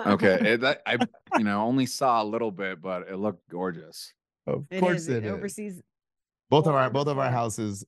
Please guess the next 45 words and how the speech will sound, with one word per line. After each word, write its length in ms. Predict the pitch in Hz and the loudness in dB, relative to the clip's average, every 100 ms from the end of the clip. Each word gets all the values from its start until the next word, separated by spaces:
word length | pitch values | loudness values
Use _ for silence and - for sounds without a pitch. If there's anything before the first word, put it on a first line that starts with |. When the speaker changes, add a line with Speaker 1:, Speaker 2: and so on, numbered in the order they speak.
| - | -2
Speaker 3:
overlook 480 | 107 101 98 95 - _ _ _ - | 0 0 -2 -4 -6 _ _ _ -4
golf 220 | 87 82 | -2 -2
courses. 720 | - - 69 - - _ - - | -10 -14 -14 -14 -20 _ -20 -10
Speaker 2:
And 120 | 196 | -6
have 140 | 220 202 | -4 -4
great 200 | 220 190 | -4 -6
kitchens. 520 | 214 - 160 - - - _ _ _ _ - | -8 -14 -18 -20 -20 -20 _ _ _ _ -6
Speaker 3:
And 80 | |
have 120 | 90 98 | -6 -4
great 220 | 104 107 | -4 -4
kitchens. 340 | - - - | -8 -10 -12
Speaker 2:
<laughs> 0 | |
Speaker 3:
That's 140 | - - - | -12 -14 -2
Speaker 1:
That 180 | 113 110 | 0 0
Speaker 3:
very 100 | 110 | 2
Speaker 2:
There 80 | |
are 80 | 101 | 2
Speaker 1:
barbecue 240 | - 120 - | 2 -2 -2
Speaker 2:
two 120 | - | 0
Speaker 1:
pit 60 | 90 | 2
Speaker 2:
musts. 220 | - 87 | 0 -2
Speaker 1:
looks 220 | 85 - | -4 -6
amazing. 720 | 85 82 85 98 82 - - - _ _ _ | -10 -6 -4 -4 -4 -14 -20 -20 _ _ _
Speaker 2:
Yeah. 200 | 190 180 - _ _ _ _ _ - | -2 -2 -4 _ _ _ _ _ -2
Speaker 3:
Yeah. 80 | - | 2
Speaker 2:
Oh, 180 | 240 220 | 2 0
yeah. 320 | 214 214 160 - | -4 -4 -8 -10
The, 120 | 170 175 - | -8 -6 -6
uh, 160 | 175 - | -6 -4
outdoor 280 | 185 202 | -6 -6
fireplace. 540 | 196 202 196 175 139 - | -8 -8 -10 -12 -14 -12
Yeah. 220 | 180 147 - _ _ _ | -10 -10 -14 _ _ _
Mm-hmm. 280 | 175 170 - | -16 -14 -12
Speaker 1:
Yeah. 200 | 82 85 - _ _ - | -10 -12 -16 _ _ -18
Yeah, 120 | 82 | -16
that's 160 | 73 - | -16 -14
awesome. 440 | 78 78 - - - _ _ _ - | -14 -14 -18 -20 -20 _ _ _ -6
Speaker 2:
And 160 | 185 | -6
the, 40 | 175 | -6
Speaker 1:
That's 120 | - | -8
Speaker 2:
and 140 | 175 190 | -8 -8
the 40 | |
Speaker 1:
awesome. 100 | 139 | -8
Speaker 2:
outdoor 180 | 160 170 | -14 -16
kitchen. 420 | - 165 156 147 | -16 -16 -16 -18